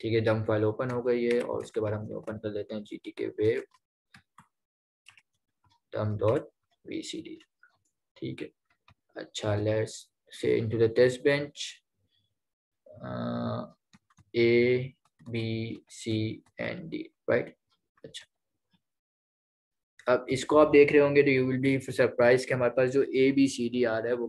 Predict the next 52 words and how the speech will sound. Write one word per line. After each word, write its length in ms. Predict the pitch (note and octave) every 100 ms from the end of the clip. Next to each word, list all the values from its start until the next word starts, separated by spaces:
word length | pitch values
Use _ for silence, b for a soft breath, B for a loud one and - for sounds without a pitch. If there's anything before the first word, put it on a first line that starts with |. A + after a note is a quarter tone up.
| A#2
कुछ 260 | A#2+ - A#2+
अलग 300 | A#2+ B2 B2
ही 80 |
किस्म 340 | B2+ A#2+ A#2+ A#2
के 60 | B2
यहाँ 160 | A2+ A2
पे 80 | A#2+
वो 140 | A#2 A2+
हमें 140 | A2 A2
formats 420 | G#2+ G#2 B2 -
नंबर 220 | G#2+ G#2 A2+
शो 240 | - C#3 - B B B _ -
कर 140 | A#2+
रहे 140 | G#2+ G#2
हैं, 100 | - b b b _ -
ठीक 140 | A#2
है। 60 | C#3
ए 200 | - B2+
हमारे 200 | C3 C3
पास 200 | C3+ C3
दो 160 | A2+ B2+
bit 200 | C3 C3+
का 100 | C#3
था, 100 | C3+
उसने 220 | C3 B2 A#2+
वन 200 | A#2 A#2
वन 120 | C3
शो 180 | C3 C3+ C3
किया 160 | B2+ A#2+
था। 60 | C3 C3
अब 120 | A#2+ A#2+
हमने 260 | A#2+ A#2+
B 280 | A#2 B2+ C#3+
को 120 | D3+
जो 160 | C3+ B2+ A#2
रखा 200 | A2+ A#2
है 100 | A#2+
वो 120 | A#2
हमने 180 | A2+ A#2
क्या 160 | B2
रखा 240 | A2+ A2 A2
था, 140 | A#2 C#3 - _ _ _ _ -
अ, 680 | A#2 G#2+ G#2+ G#2+ A2 A2 A2
B 160 | A#2 B2
was 240 | B2 A#2 A2+
input 280 | A2+ A#2+ A#2
like 220 | A2+ C3 -
one 120 | A#2+ A#2+ A#2
zero 220 | A2+ A2+ A2
one 140 | G#2+ G#2
zero। 160 | G2+ - _ _ _ _ _
So 160 | -